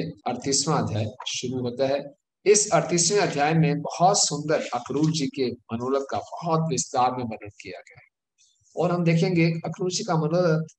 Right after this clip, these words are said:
आ, कैसे उनकी इच्छा और बढ़ती जा रही है,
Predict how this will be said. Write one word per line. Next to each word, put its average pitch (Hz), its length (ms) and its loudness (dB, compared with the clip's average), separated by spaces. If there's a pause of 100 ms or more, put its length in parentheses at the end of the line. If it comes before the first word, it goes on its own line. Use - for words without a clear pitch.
(580)
आ, 127 140 -2
कैसे 147 540 0
उनकी 165 520 0
इच्छा 160 540 2 (380)
और 196 200 6
बढ़ती 160 440 -2
जा 113 100 -6
रही - 220 -14
है, - 120 -20